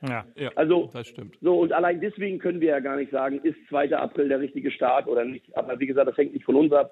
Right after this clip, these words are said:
Speaker 3: Ich sag mal, Hannover sechsundneunzig, Nürnberg, ich sag, ich hab gerade gelesen,
Speaker 2: Kiel.
Speaker 3: im Handball hat jetzt jemand,
Speaker 2: In Kiel
Speaker 3: Kiel,
Speaker 2: hat's
Speaker 3: ja,
Speaker 2: ja,
Speaker 3: Handball hat
Speaker 2: genau.
Speaker 3: jetzt jemanden erwischt.
Speaker 2: Durch die
Speaker 3: Also,
Speaker 2: Rhein-Neckar-Löwen.
Speaker 3: das fängt ja, das, das fängt ja jetzt erst an.
Speaker 1: Genau.
Speaker 3: Also sollten wir wirklich damit sehr sachlich umgehen, sehr klar umgehen und sollten dann für uns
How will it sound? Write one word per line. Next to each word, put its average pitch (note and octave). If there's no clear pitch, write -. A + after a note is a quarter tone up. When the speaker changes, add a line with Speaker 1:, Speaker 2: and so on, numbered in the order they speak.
Speaker 3:
Ich A#2+
sag C#3
mal, C3+
Hannover D3
sechsundneunzig, C#3+
Nürnberg, C#3
ich B2+
sag, C3
ich B2+
hab C3
gerade C3+
gelesen, C#3
Speaker 2:
Kiel. C#3+
Speaker 3:
im C3+
Handball C#3
hat B2
jetzt B2+
jemand, -
Speaker 2:
In A2
Kiel C#3+
Speaker 3:
Kiel, D#3
Speaker 2:
hat's D3
Speaker 3:
ja, D3
Speaker 2:
ja, D3
Speaker 3:
Handball D#3
hat D3+
Speaker 2:
genau. D#3
Speaker 3:
jetzt -
jemanden D3+
erwischt. D3
Speaker 2:
Durch G#2+
die -
Speaker 3:
Also, F3
Speaker 2:
Rhein-Neckar-Löwen. G#2+
Speaker 3:
das D#3
fängt F#3
ja, E3+
das, D#3
das D3
fängt E3+
ja D#3+
jetzt D3
erst C3
an. A#2
Speaker 1:
Genau. C#3+
Speaker 3:
Also C3+
sollten D3
wir D3
wirklich -
damit C#3+
sehr C#3+
sachlich F3
umgehen, E3
sehr C#3
klar D3
umgehen D3+
und C#3
sollten C3+
dann C3
für C3
uns C#3+